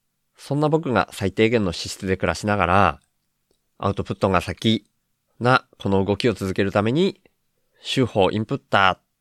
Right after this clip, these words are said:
ていう名前で、スポンサーの権利の販売を始めました。一ヶ月に百円以上の定期購入の形式ですけど、修法インプッターになってくれた方は、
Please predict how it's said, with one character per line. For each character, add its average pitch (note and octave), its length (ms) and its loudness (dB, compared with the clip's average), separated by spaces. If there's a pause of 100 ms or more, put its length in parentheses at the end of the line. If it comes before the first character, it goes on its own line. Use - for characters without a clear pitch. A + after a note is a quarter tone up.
(340)
て C#3+ 80 2
い D3+ 80 4
う D3 80 0
名 C3+ 120 0
前 A#2+ 200 2
で、 B2+ 200 4 (760)
ス - 140 -20
ポ B2 120 2
ン A2+ 40 2
サ A2 120 2
ー - 20 4
の G2 100 0
権 F#2+ 160 -2
利 F2+ 80 -2
の E2 80 -4
販 G2 160 -6
売 G#2 220 4
を C3 180 4 (240)
始 F#2 240 -10
め F#2 100 0
ま G2 120 0
し - 80 -8
た。 F#2+ 200 0 (1800)
一 G#2+ 100 -12
ヶ B2 120 0
月 A2+ 180 0
に G2+ 80 2
百 G#2 260 -2
円 A2+ 100 2
以 A#2 60 2
上 A2+ 200 4
の B2 240 2 (440)
定 A2+ 180 0
期 - 140 -10
購 D#3 160 0
入 E3+ 140 2
の G#2+ 220 2 (120)
形 G#2 140 2
式 - 200 -4
で A#2 100 2
す - 100 -10
け F#2 80 0
ど、 G2+ 380 4 (760)
修 - 240 -2
法 G2 200 0
イ A2 60 -2
ン B2 60 -2
プ D3 100 -6
ッ - 20 -6
タ G2 360 0
ー - 60 -20
に G2 80 -2
な F2+ 120 0
っ - 40 -6
て G2+ 100 -4
く F#2+ 100 -4
れ E2+ 60 -4
た - 80 -2
方 F#2 200 -2
は、 C3+ 200 4